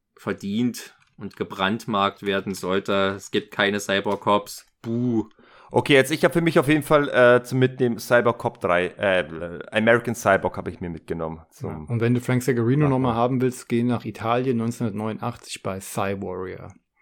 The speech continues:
Speaker 2: Dabei stell ich grad fest, ein
Speaker 1: Stimmt, ja.
Speaker 2: Cyborg Cop hat die exakt gleiche I M D B Wertung wie American Cyborg.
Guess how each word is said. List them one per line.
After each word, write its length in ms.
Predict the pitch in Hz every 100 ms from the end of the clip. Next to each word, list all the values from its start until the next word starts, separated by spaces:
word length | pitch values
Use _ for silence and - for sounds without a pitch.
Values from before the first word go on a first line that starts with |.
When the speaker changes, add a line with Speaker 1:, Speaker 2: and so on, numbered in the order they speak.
| _ _
Speaker 2:
Dabei 220 | 117 139
stell 180 | 131 151
ich 100 | 160
grad 140 | 180 160
fest, 340 | - 170 -
ein 120 | 165
Speaker 1:
Stimmt, 540 | 156 - 143 170 175 107
ja. 640 | 98 123 151 107 92 98 104 _ _ -
Speaker 2:
Cyborg 380 | 135 135 190 196
Cop 180 | 196 185
hat 140 | 185
die 60 | 160
exakt 400 | - 165 160 -
gleiche 380 | 156 170 - 180
I 140 | 147
M 80 | 151
D 100 | 143
B 180 | 139 143
Wertung 460 | 147 151 156 131
wie 520 | 139 135 135 135 127 - -
American 460 | 139 143 139 120
Cyborg. 600 | - 98 90 87 85 -